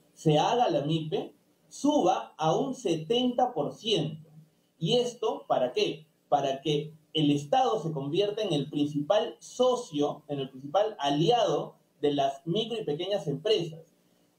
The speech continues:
Ya no ver que el Estado le compre a la gran empresa o que le compre, peor aún, a empresas extranjeras, sino que le compre a la mipe peruana,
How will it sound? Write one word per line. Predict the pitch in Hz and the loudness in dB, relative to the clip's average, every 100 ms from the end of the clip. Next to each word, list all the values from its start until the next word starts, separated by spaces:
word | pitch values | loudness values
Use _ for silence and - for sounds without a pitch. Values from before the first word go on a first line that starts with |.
| _ _ _ | _ _ _
Ya | 147 208 247 | -4 2 2
no | 247 247 269 - _ _ _ | 2 0 0 -4 _ _ _
ver | 160 214 | 0 0
que | 220 | 2
el | 185 | 2
Estado | 156 196 208 233 | 2 4 2 2
le | 180 147 | 0 0
compre | 190 196 202 214 - | 0 -2 -2 -2 -2
a | 131 | 0
la | 123 | 2
gran | 147 170 | 2 2
empresa | 165 143 175 202 202 - 190 196 - - | 0 -2 0 0 0 2 2 2 -4 -8
o | 139 | -6
que | 143 | -2
le | 139 | -2
compre, | 139 208 226 - | 0 0 0 -2
peor | 156 214 233 | 2 2 4
aún, | 220 214 156 | 4 2 0
a | 143 | -2
empresas | 143 170 214 208 | -4 -4 -4 -4
extranjeras, | - 127 127 - 214 - - _ _ _ | -6 -4 -4 0 0 0 -6 _ _ _
sino | 147 147 202 240 | 0 2 2 2
que | 214 | 0
le | 156 | 0
compre | 175 208 208 226 240 | 0 0 0 -2 0
a | 139 | 0
la | 135 143 | -2 0
mipe | 214 - 233 | 0 0 0
peruana, | - 135 151 170 143 - | 0 0 4 4 2 -4